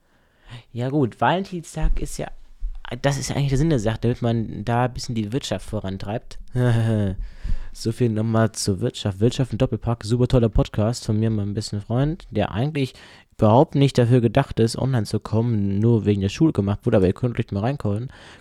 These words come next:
Könnt ihr euch genauso hier auf jedem komischen Podcast-Anbieter der Welt anhören.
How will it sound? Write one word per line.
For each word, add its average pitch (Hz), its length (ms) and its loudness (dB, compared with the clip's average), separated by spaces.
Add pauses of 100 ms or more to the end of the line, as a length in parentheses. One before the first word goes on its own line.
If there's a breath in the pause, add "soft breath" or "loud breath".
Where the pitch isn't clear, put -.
Könnt 185 220 4
ihr 147 100 6
euch - 160 2
genauso 156 520 4
hier 143 440 6
auf 110 260 2
jedem 113 1040 0
komischen 110 680 -6
Podcast-Anbieter 110 840 0
der 101 140 -4
Welt 156 420 0
anhören. 107 400 -2